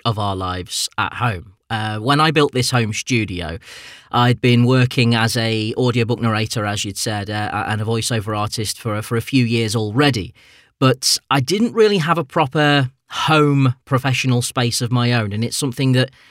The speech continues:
I've always wanted, always struggled with a little bit, sort of putting together what home recording spaces I can, um, in the years previous, and have, having access to lovely, shiny professional studios, uh, that, that, that kindly let me sort of,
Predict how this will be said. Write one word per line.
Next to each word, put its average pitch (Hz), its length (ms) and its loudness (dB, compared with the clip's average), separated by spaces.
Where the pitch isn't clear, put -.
I've 135 80 0
always 202 260 6
wanted, 131 460 2
always 175 240 2
struggled 151 400 2
with 117 160 2
a - 20 -4
little 104 240 -4
bit, 87 300 -8
sort - 380 -2
of 120 160 -2
putting 131 240 2
together 127 380 0
what 123 540 -4
home 123 240 2
recording 117 380 0
spaces 113 480 -4
I 110 160 -2
can, 107 480 -4
um, 117 420 2
in 123 160 6
the 120 80 2
years 113 340 2
previous, 107 680 -4
and 120 180 2
have, 123 160 0
having 131 260 2
access 127 400 0
to 135 120 -2
lovely, 123 300 0
shiny 120 440 0
professional 120 600 0
studios, 107 840 -4
uh, 107 440 -4
that, 107 200 -6
that, - 380 -6
that 110 160 -8
kindly 110 340 -2
let 110 180 -4
me 110 140 -4
sort 107 240 -4
of, 107 240 -8